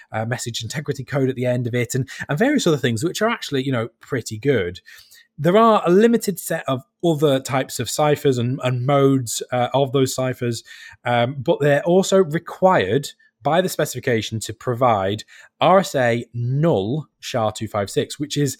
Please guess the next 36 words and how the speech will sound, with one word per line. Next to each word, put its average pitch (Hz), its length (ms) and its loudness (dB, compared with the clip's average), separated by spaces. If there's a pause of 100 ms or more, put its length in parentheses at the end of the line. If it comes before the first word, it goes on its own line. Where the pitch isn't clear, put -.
(340)
not 185 480 2 (400)
anything 123 640 -2 (180)
that 131 160 -2
you'd 127 200 -2
normally 110 440 0
see 104 520 -2
on 104 120 -6
a 101 40 -4
network. 104 540 -6 (640)
What 220 160 4
this 233 180 0
means, 180 440 4
though, 104 240 0
is 131 200 0
that 143 120 -6
the 135 80 -2
communications 180 840 0
itself 135 520 -2
is 110 100 -6
sent 151 380 -2 (200)
unencrypted, 127 800 -2 (420)
but 135 500 2 (100)
it's 143 220 -6
signed, 127 480 -2
it's 107 100 -12
digitally 160 500 -2
signed 113 460 -4
as 139 140 2
a 143 60 0
form 139 320 0
of 117 100 -2
authentication. 123 680 -2
So 165 100 0
that 196 140 0
means 185 180 2
it's 156 180 -4